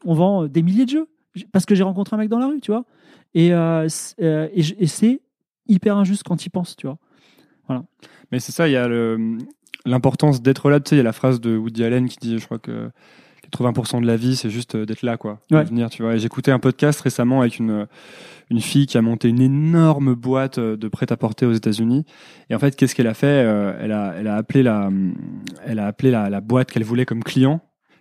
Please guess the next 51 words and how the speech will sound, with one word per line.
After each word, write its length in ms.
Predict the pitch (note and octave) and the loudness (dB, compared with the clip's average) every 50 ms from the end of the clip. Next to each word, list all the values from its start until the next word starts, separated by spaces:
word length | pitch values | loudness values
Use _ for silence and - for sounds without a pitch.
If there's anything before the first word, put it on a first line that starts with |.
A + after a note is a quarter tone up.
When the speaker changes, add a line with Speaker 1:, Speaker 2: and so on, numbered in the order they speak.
| _ - - | _ -18 -8
Speaker 2:
Un 80 | - B2 | -4 -2
énorme 300 | B2+ C#3 D3 D3 C#3+ C#3 | 2 4 4 4 2 0
client. 400 | - - - A#2 A#2+ C#3 E3 - - | -4 -4 -4 -2 -2 -4 -6 -8 -6
Elle 100 | A#2 A#2 | -4 -4
était 160 | A2+ - C#3 | -2 -2 2
rien, 240 | B2+ D#3+ E3 E3 C#3+ | 4 4 4 4 4
elle 60 | B2+ | 0
était 140 | A#2+ - A#2+ | -2 -2 -6
dans 60 | B2 | -6
son 140 | B2 - B2+ | -4 -4 -4
garage, 360 | B2 B2+ B2 C3 C#3+ D3+ C3 | -2 0 0 2 2 2 2
elle 60 | C3 | 0
avait 80 | A#2 A#2 | -2 -2
construit 220 | A2+ B2 G#2+ - | -4 -8 -10 -8
son 100 | - C3 | -8 -8
truc 160 | A#2 - B2+ | -10 -6 -8
depuis 160 | B2 A2+ - A#2 | -8 -6 -4 -2
deux 220 | A2+ B2 A#2+ A#2 | 0 2 2 4
ans. 180 | C3 C#3+ D3 C3+ - - - - - - - - - _ _ _ _ - | 2 2 0 -2 -6 -12 -20 -20 -20 -20 -20 -20 -20 _ _ _ _ -6
Et 80 | B2 | -4
elle 120 | A#2+ A#2 A#2 | -2 -2 -4
a 140 | A#2+ - | -2 0
insisté 420 | D#3 D3+ D3+ - D#3 - - - D#3+ | 0 0 0 0 -2 0 0 0 0
pendant 380 | C#3 C3 B2 A#2 A2+ A2+ A2 A2 | 0 -2 -4 -4 -4 -6 -6 -6
des 160 | G#2+ A2+ B2 | -4 -4 -4
jours 300 | A#2 A2+ C3 D#3 E3 D#3+ | -2 2 2 2 2 2
pour 220 | - - C#3 A#2 | -2 -4 -4 -4
dire, « 180 | A2+ - C#3 C#3 | -2 -2 -2 0
Non, 80 | C3 D3 | 2 2
non, 140 | D3+ D3 C3 | 2 2 0
je 100 | A2 B2 | 0 -2
vais 140 | A#2 A#2+ B2 | -2 -2 0
venir 220 | A#2 C#3 D3+ C#3 | 0 0 0 0
vous 120 | B2+ C3 | 0 -2
voir 220 | C3 B2+ C#3 C3+ B2+ | 0 0 0 -2 -2
sur 240 | - - - D#3 - | -2 -2 -2 -2 0
place 440 | - D3+ D3+ F#3 G3+ - - - D#3+ - | 0 0 2 2 0 -2 -6 -10 -12 -10
et 100 | B2 B2 | -8 -8
je 60 | A2+ A#2 | -8 -6
vous 60 | B2 | -6
demande 220 | B2+ C3 C3 C3 C3+ - | -4 -2 -2 -4 0 0
une 140 | A3+ G#3 G3+ | 2 4 4
minute 380 | F#3+ F#3 F3 F#3 G3 - - - | 4 4 2 2 0 -4 -10 -10
et 100 | - B2+ | -8 -8
je 40 | A2+ | -6
vous 80 | A#2 B2+ | -4 -2
le 60 | C3 | -2
montre 260 | C#3 D#3 F3+ F3 - | -2 -2 -2 -4 -6
en 80 | - B2+ | -2 0
une 100 | C3+ D3+ | 0 0
minute. » 280 | D3+ C#3+ C3 B2 C3 | 2 0 -2 -4 -6